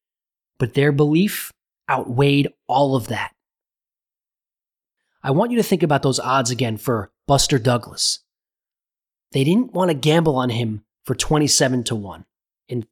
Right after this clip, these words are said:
favor of Tyson. They didn't do it until it went to forty-two to one.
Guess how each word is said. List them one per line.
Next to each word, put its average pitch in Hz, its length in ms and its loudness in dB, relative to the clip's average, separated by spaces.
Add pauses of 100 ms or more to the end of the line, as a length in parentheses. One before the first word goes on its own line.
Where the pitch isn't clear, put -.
(140)
favor 135 320 2
of 110 80 -6
Tyson. - 480 -2 (760)
They 135 120 2
didn't 165 260 4
do 185 180 6
it 196 180 2
until 151 420 0
it 170 80 -6
went 135 260 -2
to 120 80 -2
forty-two 139 720 0
to 135 160 0
one. 104 280 -4